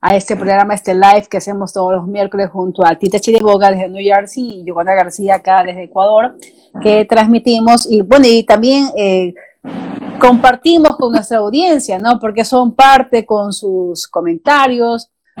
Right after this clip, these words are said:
con su participación durante el live, así que están todos cordialmente invitados. Tita, eh, hace poco, pues, celebrábamos las fiestas de Guayaquil, los cuatrocientos ochenta y siete años. Qué bueno, pues, que se han ido, eh,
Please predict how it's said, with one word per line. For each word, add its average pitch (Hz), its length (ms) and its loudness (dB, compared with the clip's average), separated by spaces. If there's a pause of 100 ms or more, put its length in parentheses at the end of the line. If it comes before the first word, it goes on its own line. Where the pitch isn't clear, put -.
(100)
con 190 260 -4
su 180 520 -4
participación 208 880 0
durante 180 420 -2
el 180 100 -2
live, 190 260 2
así 180 200 -10
que 190 80 -6
están 185 240 -2
todos 208 320 0
cordialmente 190 680 -2
invitados. 320 800 2 (480)
Tita, 277 540 4
eh, 196 380 -8 (340)
hace 190 320 -2
poco, 208 360 -4
pues, 175 240 -2
celebrábamos 190 580 0
las 175 160 -6
fiestas 190 280 -4
de 196 80 0
Guayaquil, 269 720 2
los 175 240 -2
cuatrocientos 196 840 0
ochenta 185 400 -4
y - 60 -8
siete 185 340 -2
años. 240 680 2 (560)
Qué 233 160 4
bueno, 254 480 4
pues, 214 300 0
que 196 460 -2
se 196 160 -8
han 196 120 -4
ido, 196 680 0
eh, 165 500 -6